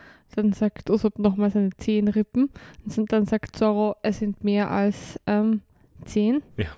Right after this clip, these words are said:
Speaker 1: Ähm, hab dann gegoogelt, es sind zwölf. Die Antwort ist zwölf,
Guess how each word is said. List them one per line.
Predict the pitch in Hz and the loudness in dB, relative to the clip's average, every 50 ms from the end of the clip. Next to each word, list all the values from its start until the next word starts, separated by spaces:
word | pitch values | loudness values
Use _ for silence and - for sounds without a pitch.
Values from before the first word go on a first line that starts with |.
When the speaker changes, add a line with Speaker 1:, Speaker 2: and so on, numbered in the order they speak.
| - _ _ _ _ _ _ _ _ _ _ _ _ _ _ _ _ _ _ _ _ _ _ _ _ | -20 _ _ _ _ _ _ _ _ _ _ _ _ _ _ _ _ _ _ _ _ _ _ _ _
Speaker 1:
Ähm, | - 202 202 196 196 196 - - _ _ _ _ _ _ _ _ _ | 0 0 2 2 0 -2 -4 -10 _ _ _ _ _ _ _ _ _
hab | 220 214 208 - | 0 0 0 2
dann | - 214 208 196 | 0 0 0 0
gegoogelt, | - - - 220 220 208 208 240 262 269 247 - | -6 -4 0 0 0 2 2 0 0 0 -2 -4
es | 208 - - | -6 -4 -2
sind | 202 202 196 185 - _ - | -2 -2 -2 -2 -6 _ -10
zwölf. | - - - - 208 202 208 247 277 - - - - - _ _ _ - _ _ _ _ _ _ _ _ _ _ _ _ _ _ - | -8 -8 0 0 2 2 2 0 -2 -4 -12 -20 -20 -20 _ _ _ -20 _ _ _ _ _ _ _ _ _ _ _ _ _ _ -6
Die | - | -2
Antwort | - 208 208 - 208 202 | -2 0 0 0 0 0
ist | 196 - - | 0 -4 -6
zwölf, | - - - 202 208 247 294 | -4 0 0 2 2 0 -2